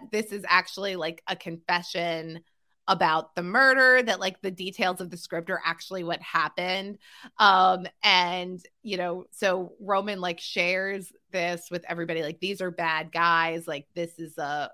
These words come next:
murder acquittal. Like, this is what happens in the script." Um, but at the same time, like, everybody's becoming, like, very, very afraid of them. And, uh, and, and, you know,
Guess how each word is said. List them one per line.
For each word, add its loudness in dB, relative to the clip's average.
murder 0
acquittal. 0
Like, -6
this -8
is -6
what 0
happens 0
in -8
the -10
script." -2
Um, 4
but 4
at 2
the -2
same 4
time, 4
like, -2
everybody's 0
becoming, -2
like, -6
very, 2
very -2
afraid -2
of -2
them. 6
And, -2
uh, 6
and, -2
and, -4
you -4
know, -4